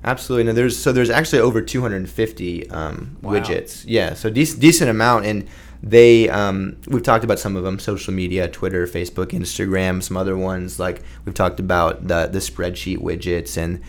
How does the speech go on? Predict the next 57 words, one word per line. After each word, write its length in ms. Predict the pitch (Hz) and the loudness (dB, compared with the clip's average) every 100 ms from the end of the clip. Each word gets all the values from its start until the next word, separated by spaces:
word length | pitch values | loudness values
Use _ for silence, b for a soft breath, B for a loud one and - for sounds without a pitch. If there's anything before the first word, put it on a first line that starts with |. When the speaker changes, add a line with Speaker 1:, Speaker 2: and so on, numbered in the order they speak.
| B - | B -8
Speaker 1:
the 80 | 92 | -4
media 340 | 95 95 92 | -2 0 -2
folder 340 | 87 87 90 | -2 -2 0
widgets. 400 | 87 90 90 98 | 0 0 0 -2
But 120 | - - | 2 2
there's 160 | 190 | 4
also 240 | 302 - 117 | 2 6 6
other 200 | 120 117 | 8 6
ones 300 | 113 117 104 | 4 2 0
like 220 | 92 - B B - | 0 -4 B B -2
weather 680 | 107 120 117 117 113 110 - | 6 6 8 6 6 4 2
and 180 | 95 92 | -4 -8
R 220 | - 104 | -4 -2
S 180 | 95 - | -2 0
S 220 | 104 - | -2 -2
feeds, 340 | - 107 101 95 | -4 -2 0 2
which 160 | 95 | 4
are 80 | 90 | 4
great 260 | 92 92 90 | 2 -2 -2
for 140 | 95 | -6
news. 560 | 90 101 98 95 95 92 | -4 -2 2 2 0 -2
And 100 | 90 | -2
there's 140 | 95 - | -2 0
other 140 | 135 | 0
stuff 260 | 117 104 - | 2 -2 -2
like 240 | 90 - B B - | -4 -4 B B -10
clocks 540 | - 101 98 95 - | -2 2 2 0 -6
and 200 | 90 90 | -8 -4
dates 480 | 101 101 98 - - | 0 0 0 -2 -6
and 200 | 87 92 B B - | -6 -8 B B -10
Q 300 | - 117 104 | 0 2 4
R 180 | 95 | 2
codes. 520 | 95 - 101 95 98 - B B | -2 -2 -2 -4 -6 -14 B B
Kind 220 | - 170 | 0 2
of 100 | 330 | 4
really 320 | 151 147 123 - | 6 8 6 2
anything 340 | 147 127 135 | 0 0 -2
you 80 | 107 | -4
can 120 | 107 | -4
probably 240 | 90 104 | 0 0
think 320 | 95 107 101 98 | 0 -4 -4 -2
of. 400 | 90 87 - - | -2 -2 -6 -8
It's 200 | - - | -8 -8
ki-, 200 | - 98 | -6 -4
it's, 280 | 104 - - | -4 -6 -10
there's 180 | - 107 | -8 -6
probably 340 | - 98 92 | -2 0 0
a 60 | 87 | -2
widget 300 | 90 87 85 | -2 -4 -6
in 100 | 85 | -6
there 140 | 82 | -6
for 200 | - 87 | -6 -6
you 60 | 85 | -4
that 160 | - | -6
you 80 | - | -8
could 180 | - - | -10 -10
use. 460 | - 98 - - | -8 -8 -10 -14